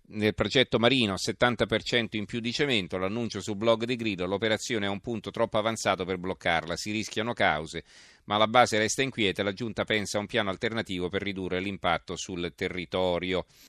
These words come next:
E il manifesto, calata di cemento, è, eh, il titolo su una foto della Raggi davanti a una selma di, di microfoni, di, eh, telecamere, di macchine fotografiche.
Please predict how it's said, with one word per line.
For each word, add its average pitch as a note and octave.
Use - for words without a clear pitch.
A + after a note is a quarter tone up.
E B2+
il C3+
manifesto, B2+
calata B2
di G#2+
cemento, F#2
è, G#2
eh, E2+
il E2
titolo F#2
su -
una F2+
foto F#2
della F#2
Raggi E2+
davanti F2+
a -
una F2
selma F2+
di, F2
di F2+
microfoni, F#2+
di, F2
eh, E2
telecamere, F#2
di F2
macchine F#2+
fotografiche. E2